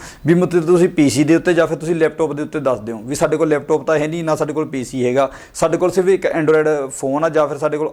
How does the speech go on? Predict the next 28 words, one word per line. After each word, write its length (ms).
iPhone 280
ਆ, 40
ਵੀ 160
ਅਸੀਂ 160
ਉਹਦੇ 260
'ਤੇ 100
ਐਡੀਟਿੰਗ 380
ਕਿਵੇਂ 240
ਕਰ 120
ਸਕਦੇ 400
ਹਾਂ, 100
ਵੀ 80
ਸਾਨੂੰ 240
ਸਮਝ 320
ਨਹੀਂ 140
ਆਉਂਦੀ 280
ਹੈਗੀ, 200
ਵੀ 80
ਸਾਨੂੰ 240
ਮਤਲਬ 220
ਵੀ 80
ਕਲੀਅਰ 380
ਇਕੱਲੀ 240
ਇਕੱਲੀ 220
ਚੀਜ਼ 200
ਦੇ 120
ਬਾਰੇ 200
ਦੱਸੋ।" 360